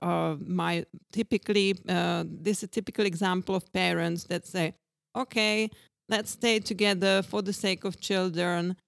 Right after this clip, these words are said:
Uh, my mom, uh, constantly being unhappy with, with, you know, not her expectations, uh, of love or anything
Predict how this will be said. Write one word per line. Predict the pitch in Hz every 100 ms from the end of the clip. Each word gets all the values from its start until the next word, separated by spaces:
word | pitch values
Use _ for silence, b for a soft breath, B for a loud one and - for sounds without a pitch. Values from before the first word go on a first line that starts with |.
| _ _ -
Uh, | 185 180 175 175 170 165 165 -
my | 180 196
mom, | 196 202 208 202 170 -
uh, | 175
constantly | 220 214 - 208 190 - 190 185
being | 170 190 190
unhappy | 185 180 196 - 196 185 180
with, | 180 180 -
with, | 165 180 175 - -
you | 190
know, | 180 165 160 151
not | 165 185 175 - 156 160
her | 147 208
expectations, | 190 - 208 180 - 208 185 - 196 185 185 -
uh, | - 185 185 180 180 - _ _ 185
of | 156
love | 170 180 180 185 -
or | - 185 -
anything | 180 240 247 185 156 160